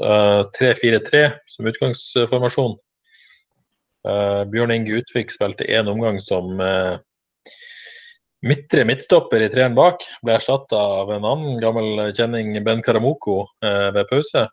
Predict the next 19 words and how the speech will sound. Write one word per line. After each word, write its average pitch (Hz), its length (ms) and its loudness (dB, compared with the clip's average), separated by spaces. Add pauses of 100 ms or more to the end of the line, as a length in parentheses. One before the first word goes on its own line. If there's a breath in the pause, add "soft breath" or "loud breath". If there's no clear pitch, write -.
Så 107 260 -2
om 104 140 -6
de 110 100 -2
to 110 140 -6
kjemper 117 320 -4
om 104 180 -8
samme 107 220 -4
plassen, 123 260 -2
det 101 80 0
vet 120 160 0
jeg 98 140 -2
ikke, 95 140 -12
med 95 180 -4
Magnar 98 400 -2
Ødegaard 95 300 0
og 90 180 -2
Mikael 92 240 -4
Dyrestam 95 440 -2
på, 90 320 -4